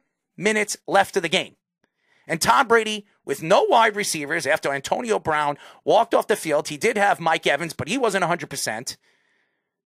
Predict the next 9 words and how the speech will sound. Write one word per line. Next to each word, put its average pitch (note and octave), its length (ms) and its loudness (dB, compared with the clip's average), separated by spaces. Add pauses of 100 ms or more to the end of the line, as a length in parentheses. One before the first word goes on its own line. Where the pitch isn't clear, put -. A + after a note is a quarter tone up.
(540)
He A#3+ 160 0
had A3+ 340 2
no F3+ 440 2
name B3+ 340 2
wide G#3+ 240 2
receivers F#3+ 380 -2
on F#3 100 2
the F3 60 0
field, C#3 400 -2